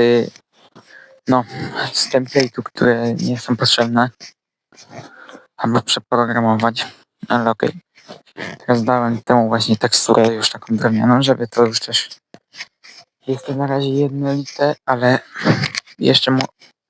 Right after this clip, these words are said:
się zastanawiam, czy nie zmienić na przykład ścianie albo tym, czym, e, platformą, żeby tego nie pozmieniać jakby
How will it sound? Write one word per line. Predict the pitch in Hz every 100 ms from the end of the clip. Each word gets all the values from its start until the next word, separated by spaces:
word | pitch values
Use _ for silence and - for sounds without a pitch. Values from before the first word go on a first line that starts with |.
| - - - _
się | -
zastanawiam, | 123 123 - 131 123 131 127 120
czy | 113 123 117 117
nie | 117 120
zmienić | 117 117 113 - - -
na | 123 127
przykład | - 113 -
ścianie | - 123 123 120
albo | 110 120
tym, | - 117
czym, | 117 120 117 110 - _ _ _ _ _ _ _ _ -
e, | 127 120
platformą, | - 120 - 123 113 117
żeby | 110 - _ -
tego | 113 117 - _ _
nie | 139 139
pozmieniać | 127 127 117 117 - -
jakby | 120 120 123